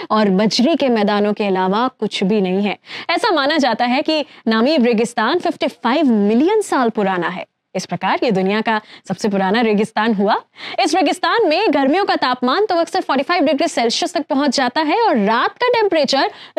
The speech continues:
ज़ीरो से भी नीचे हो जाता है। चलिए अब आते हैं हमारे फैक्ट नंबर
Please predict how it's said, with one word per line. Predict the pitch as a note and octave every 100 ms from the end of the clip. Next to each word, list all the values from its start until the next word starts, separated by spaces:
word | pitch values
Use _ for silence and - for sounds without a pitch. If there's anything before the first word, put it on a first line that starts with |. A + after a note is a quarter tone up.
| C4 - B3
ज़ीरो | A#3+ C4 A3+
से | A3+ G3+
भी | G#3+
नीचे | G#3+ G#3+ A#3
हो | A#3
जाता | A3 G#3+ A3
है। | A3+ A3 - - -
चलिए | A4 A4 A4 G4
अब | E4+
आते | D#4 F4+
हैं | E4
हमारे | D4+ C4+ C4
फैक्ट | E4+ C4 A#3+
नंबर | G#3+ A3+ G#3+